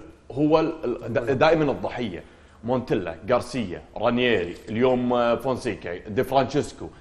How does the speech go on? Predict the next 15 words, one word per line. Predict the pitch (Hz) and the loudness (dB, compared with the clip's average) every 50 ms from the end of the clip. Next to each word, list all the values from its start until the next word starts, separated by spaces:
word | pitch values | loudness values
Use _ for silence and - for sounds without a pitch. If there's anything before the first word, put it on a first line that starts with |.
| - - - | -20 -16 -2
مهما | 151 196 208 180 180 180 175 | 2 4 4 4 4 2 2
كان | 180 202 196 180 | 4 4 2 2
اسم | 180 - 160 170 | 2 0 -2 -2
المدرب | 170 165 151 175 185 190 214 220 - - - - - - | 0 4 4 6 6 6 6 4 2 0 -8 -16 -18 -2
خلاص | - 175 175 143 - - 170 | 2 4 4 4 4 2 2
من | 190 214 214 190 196 - - | 4 4 4 2 0 -4 -12
تصير | 139 - - 208 202 | -14 -6 -2 0 2
نتيجة | 170 151 - 196 190 131 131 | 2 2 0 -2 0 0 0
سلبية | 110 - - 156 156 156 190 202 196 214 208 | 0 2 2 2 2 2 0 2 4 4 4
على | - 139 156 151 | 6 6 4 4
طول | 151 202 175 | 4 2 0
الضحية | 151 117 135 - - 196 196 185 | 0 0 0 0 2 4 4 4
المدرب. | 170 160 120 117 101 95 95 92 | 4 4 2 0 0 0 -2 -4
زين | 139 131 190 185 | -2 0 0 0
السؤال، | 180 - - - 208 240 240 185 | 0 -4 -2 -2 2 4 4 2